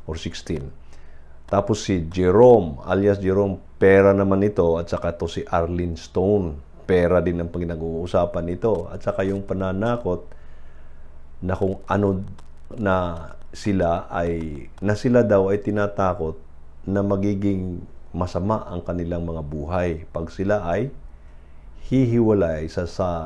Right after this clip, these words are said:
Kingdom of Jesus Christ. Ngayon, ang tanong,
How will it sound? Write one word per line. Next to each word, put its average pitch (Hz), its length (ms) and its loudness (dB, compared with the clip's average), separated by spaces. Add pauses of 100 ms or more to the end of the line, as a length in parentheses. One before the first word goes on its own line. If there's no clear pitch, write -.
(460)
Kingdom 95 560 2
of 80 240 -2
Jesus 71 480 -10
Christ. - 560 -10 (1200)
Ngayon, 101 320 8
ang 92 160 0
tanong, 87 320 0